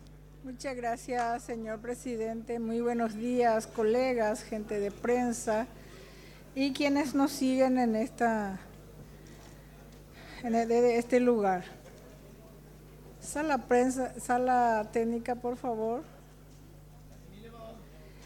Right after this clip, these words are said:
Hoy le visité al doctor Isaías Fretes, presidente de I P S.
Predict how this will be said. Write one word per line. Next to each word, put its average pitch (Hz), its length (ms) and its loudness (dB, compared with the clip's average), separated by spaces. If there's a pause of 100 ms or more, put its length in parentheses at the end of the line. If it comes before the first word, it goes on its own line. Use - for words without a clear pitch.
(380)
Hoy 311 260 8
le 349 160 8
visité 285 640 4
al 247 560 6
doctor 254 680 0
Isaías 254 600 2
Fretes, 254 680 -4
presidente 262 760 0
de 247 100 4
I 247 100 -4
P 220 320 -6
S. 262 300 -6